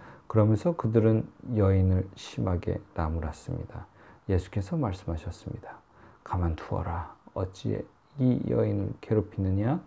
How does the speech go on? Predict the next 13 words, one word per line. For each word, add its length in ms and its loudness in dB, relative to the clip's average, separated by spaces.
이 100 4
사람은 420 4
내게 300 4
좋은 400 -2
일을 240 -2
했다. 500 -6
가난한 400 4
사람들이야 960 0
항상 560 -4
너희 260 2
곁에 260 -4
있으니 640 -2
너희가 420 -4